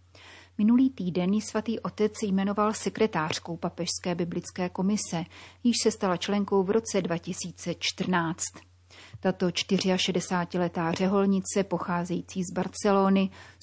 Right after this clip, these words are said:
spolupracuje s Katolickou biblickou federací a přispívá do specializovaných teologických časopisů a knižních řad. V roce dva tisíce osm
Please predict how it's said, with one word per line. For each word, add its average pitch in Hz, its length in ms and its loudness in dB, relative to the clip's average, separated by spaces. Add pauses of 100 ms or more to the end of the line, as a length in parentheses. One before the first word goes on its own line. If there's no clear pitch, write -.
spolupracuje 226 640 2
s - 80 -6
Katolickou 165 640 -4
biblickou 170 500 -2
federací 185 760 0
a 190 100 -8
přispívá 208 680 0
do 175 140 0 (140)
specializovaných 185 960 0
teologických 170 640 0
časopisů 196 840 0
a 214 40 -4
knižních 170 600 0
řad. 170 220 -2 (1080)
V - 20 -6
roce 185 320 2
dva 165 140 -2
tisíce 175 480 -4
osm 190 320 0